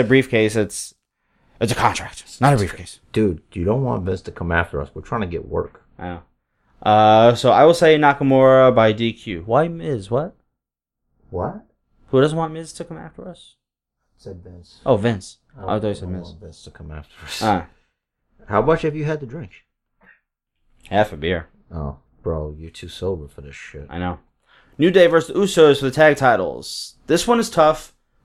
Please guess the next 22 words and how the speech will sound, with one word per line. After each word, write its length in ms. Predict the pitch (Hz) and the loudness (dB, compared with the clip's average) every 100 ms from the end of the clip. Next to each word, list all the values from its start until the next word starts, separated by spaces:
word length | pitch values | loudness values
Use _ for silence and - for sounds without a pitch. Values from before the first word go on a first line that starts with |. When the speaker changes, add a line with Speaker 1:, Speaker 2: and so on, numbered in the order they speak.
| _ | _
Speaker 1:
but 100 | 131 | 2
I'm 60 | 156 | 2
gonna 80 | 170 | 6
go 140 | 170 | 4
with 80 | 151 | 4
the 60 | 139 | -2
New 140 | 147 | 2
Day. 340 | 107 85 71 _ | 2 0 -4 _
No 220 | 123 139 160 | 0 4 6
reason 260 | 160 139 | 4 2
why, 140 | 127 120 | 4 4
really. 300 | 117 113 110 | 4 2 0
Just 180 | 120 | -6
a 40 | - | -2
coin 200 | 120 117 | 0 2
toss, 360 | 120 120 117 - | 4 4 2 0
and 260 | 110 104 | -2 0
the 40 | 95 | 0
New 160 | 110 | 2
Day 160 | 123 123 | 4 4
won 180 | 104 | 4
it. 80 | 82 | -2